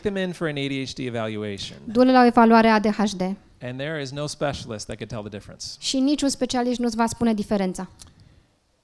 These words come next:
Speaker 1: The symptoms are identical.
Speaker 2: Simptomele sunt identice.
Speaker 1: So if a boy's not getting enough sleep,
Speaker 2: Deci dacă un băiat nu doarme suficient,
Speaker 1: he's on an irregular schedule,
Speaker 2: nu are un program regulat,
Speaker 1: he's using screens close to bedtime,
Speaker 2: folosește, uh,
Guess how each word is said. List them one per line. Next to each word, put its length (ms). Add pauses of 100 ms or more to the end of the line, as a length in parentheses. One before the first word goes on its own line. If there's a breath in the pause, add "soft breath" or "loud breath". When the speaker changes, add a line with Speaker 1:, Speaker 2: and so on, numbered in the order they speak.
(140)
Speaker 1:
The 80
symptoms 500
are 160
identical. 400
Speaker 2:
Simptomele 600
sunt 240
identice. 440
Speaker 1:
So 120
if 80
a 40
boy's 280
not 200
getting 200
enough 160
sleep, 440
Speaker 2:
Deci 140
dacă 240
un 100
băiat 340
nu 140
doarme 300
suficient, 540
Speaker 1:
he's 120
on 80
an 80
irregular 520
schedule, 480
Speaker 2:
nu 220
are 200
un 80
program 420
regulat, 420
Speaker 1:
he's 260
using 200
screens 360
close 240
to 100
bedtime, 480 (180)
Speaker 2:
folosește, 580 (100)
uh, 580